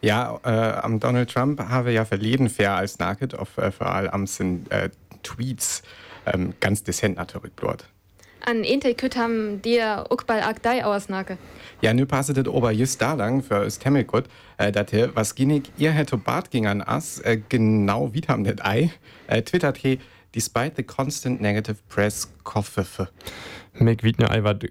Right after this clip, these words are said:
Speaker 3: Koffefe as, aber passt hat irgendwie ganz gut to Store-Thema.
Speaker 2: Und Internet ging det natürlich glicks viral. All efter tri Stünd snacket jo Lied fahren nix alles more. Für all hier,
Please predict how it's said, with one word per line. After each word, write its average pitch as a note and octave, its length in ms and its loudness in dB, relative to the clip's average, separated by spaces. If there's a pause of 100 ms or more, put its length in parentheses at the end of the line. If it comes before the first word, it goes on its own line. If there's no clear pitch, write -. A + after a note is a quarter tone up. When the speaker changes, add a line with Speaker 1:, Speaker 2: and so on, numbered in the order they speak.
(120)
Speaker 3:
Koffefe A2+ 680 2 (100)
as, C3 380 -2
aber A#2 240 0
passt E3 300 0
hat B2+ 100 0
irgendwie B2+ 240 4
ganz C3+ 240 4
gut C3 320 2
to B2+ 180 4
Store-Thema. G#2 760 4 (400)
Speaker 2:
Und A#3+ 240 0
Internet E4 340 2
ging D4 160 0
det B3+ 180 2
natürlich A#3+ 440 2
glicks A#3+ 320 -2
viral. A3+ 320 0 (400)
All B3 160 2
efter A#3 340 0
tri D4 220 0
Stünd C4 280 2
snacket A#3 420 0
jo G#3+ 160 2
Lied A3+ 200 -2
fahren A3 440 -2
nix C4 200 -2
alles C4 300 0
more. F#3+ 300 0 (120)
Für G#3 120 2
all A#3 180 0
hier, C4+ 400 2